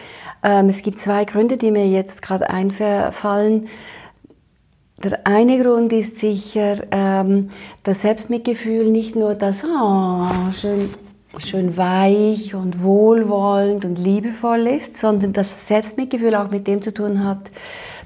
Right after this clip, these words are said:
dass es manchmal so Nein, ums Nein sagen geht und um Stopp sagen.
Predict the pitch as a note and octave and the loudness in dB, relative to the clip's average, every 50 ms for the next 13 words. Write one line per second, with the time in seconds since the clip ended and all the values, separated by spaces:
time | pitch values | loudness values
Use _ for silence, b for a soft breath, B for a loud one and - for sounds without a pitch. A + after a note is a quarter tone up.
0 | B - G#3+ G3 G#3 G#3 G3 G#3 G3+ G3 G#3 G3+ G3 A3 G#3 G3+ G3+ G3+ G3 G3 | B -4 -4 -2 -2 -4 -2 0 0 0 0 0 0 0 2 2 2 0 0 0
1 | F#3+ F#3+ F#3 B B B B B B G3 G3 G3 G3+ G3+ G3 F#3 F#3 G3 A3+ A#3+ | 0 0 0 B B B B B B 4 6 6 6 6 4 4 4 4 4 4
2 | A#3+ A3 - G#3 G#3+ G#3+ G3+ G#3 G3 F3+ F3+ G3 G3 G#3+ G3+ F#3 F#3 F#3+ F#3+ F3+ | 2 2 2 2 0 2 2 0 0 0 0 0 0 0 0 0 2 0 0 0
3 | F#3 F3 E3 E3 D#3+ E3 - - - F3+ F3+ F3 F3 F3 F#3 F3 F#3 F3+ - - | -2 -6 -6 -6 -10 -12 -12 -8 -6 -4 -2 -2 -2 -2 0 -2 0 -2 -4 -8
4 | - - - G#3 F#3+ F#3+ G3 - - - F3+ E3 D#3 D#3 D#3 D#3 D3+ D3+ | -10 -4 0 0 0 0 -2 -10 -10 -8 -6 -6 -6 -4 -6 -6 -6 -8